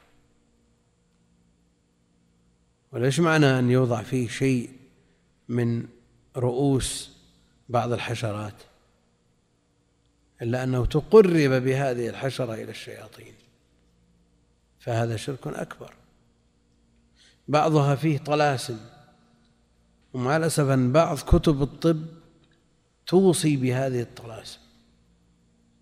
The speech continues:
كتب الطب القديم، يعني التذكرة للأنطاكي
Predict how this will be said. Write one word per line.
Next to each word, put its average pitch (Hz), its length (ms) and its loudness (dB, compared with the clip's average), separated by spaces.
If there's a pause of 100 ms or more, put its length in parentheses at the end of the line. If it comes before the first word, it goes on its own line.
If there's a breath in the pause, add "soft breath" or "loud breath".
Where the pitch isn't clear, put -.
(520)
كتب 117 280 -6
الطب 127 360 -10
القديم، 143 480 -6 (1200)
يعني 123 180 -4
التذكرة 131 720 0 (1120)
للأنطاكي 123 1000 -2